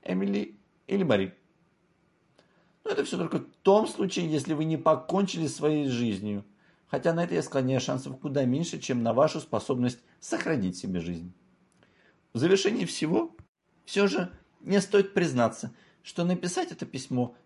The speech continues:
меня заставило тщеславие. Не получив желаемого, по крайней мере, я могу показать, что знал об этом заранее, в отличие от остальных. А значит, все еще лучше всех умею считать. Постскриптум.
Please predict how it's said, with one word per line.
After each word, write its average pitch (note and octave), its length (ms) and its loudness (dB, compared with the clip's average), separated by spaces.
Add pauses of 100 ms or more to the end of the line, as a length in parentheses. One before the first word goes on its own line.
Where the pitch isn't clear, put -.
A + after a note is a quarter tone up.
меня F#3 200 0
заставило E3+ 680 -2 (240)
тщеславие. F#2 760 -4 (560)
Не F3 100 -4
получив F#3+ 320 0
желаемого, F#3+ 440 4
по E3 160 2
крайней G3+ 340 0
мере, D#3+ 200 -2
я D3+ 120 0
могу C#3+ 240 0
показать, C#3+ 480 0
что - 200 -8
знал B2+ 280 4
об B2+ 100 4
этом C3 380 -2
заранее, A2+ 680 2 (160)
в G#2 100 -4
отличие F3 380 0
от E3+ 100 -8
остальных. A#2 560 -4 (500)
А E3 140 4
значит, E3+ 440 0 (340)
все - 220 2
еще F3+ 320 2 (140)
лучше F3 400 2
всех C#3+ 340 0
умею C3 380 0
считать. - 720 -4 (1400)
Постскриптум. B2 760 -2